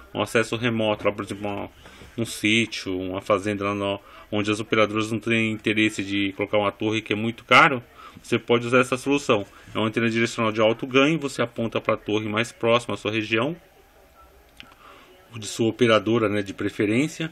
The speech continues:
Ele funciona pra todas as operadoras, em todas as frequências. E você pode conectar um smartphone igual esse e acessar a internet e prover sinal de Wi-Fi, ou simplesmente um telefone G S M, um telefone C D M A e usar pra,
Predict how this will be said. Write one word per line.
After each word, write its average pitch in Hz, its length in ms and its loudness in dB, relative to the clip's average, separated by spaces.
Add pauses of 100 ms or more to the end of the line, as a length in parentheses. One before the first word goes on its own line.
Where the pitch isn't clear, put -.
(400)
Ele 110 120 -8
funciona 127 340 0
pra 117 180 0
todas 151 480 2
as 123 160 0
operadoras, 113 760 0 (280)
em 110 100 -2
todas 143 460 2
as 120 160 -6
frequências. 123 760 -4 (360)
E - 40 -4
você 117 180 0
pode 135 260 4
conectar 135 340 4
um 123 80 4
smartphone 120 600 2
igual 120 320 4
esse 117 200 2
e 113 40 4
acessar 117 320 -2
a - 20 0
internet 123 800 0 (200)
e 123 100 -2
prover 127 340 4
sinal 113 320 0
de 107 120 -2
Wi-Fi, 139 540 0 (320)
ou 175 220 4
simplesmente 165 520 -2
um 175 60 -4
telefone 170 480 0
G 120 140 2
S 123 240 -4
M, 113 440 0
um 104 80 -8
telefone 110 640 -6 (380)
C - 240 -6
D 113 140 2
M 113 200 2
A 123 180 2
e 180 100 0
usar 165 240 2
pra, 147 340 -2